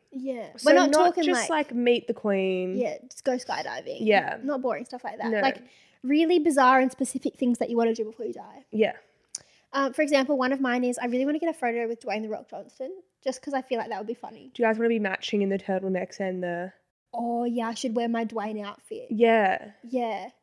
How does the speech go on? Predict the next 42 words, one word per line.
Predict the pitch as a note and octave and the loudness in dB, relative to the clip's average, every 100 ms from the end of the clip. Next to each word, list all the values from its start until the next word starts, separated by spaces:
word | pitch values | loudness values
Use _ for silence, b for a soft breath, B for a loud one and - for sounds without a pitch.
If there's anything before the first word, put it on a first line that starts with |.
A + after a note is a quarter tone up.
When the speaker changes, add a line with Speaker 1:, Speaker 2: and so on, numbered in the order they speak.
| _ | _
Speaker 1:
and | A3+ B3+ | -4 -2
we'll | B3 | 0
get | A#3+ | -2
a | A#3 | -4
photo | A#3 A3+ | -4 -4
together | A3+ - G#3 | -6 -6 -6
just | C4+ - | -6 -6
'cause | E4 | 0
I | D4 | 0
feel | C#4+ C4 | 0 -2
like | B3 _ _ _ _ | -4 _ _ _ _
he's, | C#4 F4+ G#4+ | -4 -2 0
isn't | E4+ G4 | -2 -2
he, | G4+ | 0
like, | F4+ - | 0 0
six | - B3 - - - _ _ - | -4 -6 -6 -14 -14 _ _ -14
something | C4 A#3+ | -10 -6
ridiculous? | A#3 - - C4+ D4 - _ _ _ _ | -6 -8 -12 -10 -12 -14 _ _ _ _
And | C4 C4 | 0 2
he's | B3+ - - | 0 -4 0
built | B3+ - | 0 0
like | - | -6
a | A#3 _ | -8 _
brick | - A3 | 2 4
Speaker 2:
Yeah, | F3+ | 4
he'd | G#3+ A#3+ | 4 2
Speaker 1:
cook | A3+ | 2
Speaker 2:
be | A#3+ | 0
Speaker 1:
house. | F#3+ - | -2 -4
Speaker 2:
t-, | G#3 - A#3 | -4 -2 4
like | G#3 G3+ - | 4 4 0
six | - A3+ - | -6 -6 -6
five | F#3+ F#3 G3 | -4 -4 -4
or | G#3+ | -6
something. | A3 A3 A#3 D4+ F#4+ _ _ | -6 -4 -2 -2 -4 _ _
Speaker 1:
Yeah, | B3+ B3+ G#3+ F3 - | -4 -2 -2 -4 -6
and | C4+ C#4+ | -2 0
he's | C4 - _ _ _ _ | -2 -4 _ _ _ _
built. | - B3+ A3 - - - | 2 2 2 -6 -12 -8
Speaker 2:
Like | A3 G#3+ | -6 -4
a | |
rock. | G3+ G3 F3+ G3+ _ | -6 -4 -6 -8 _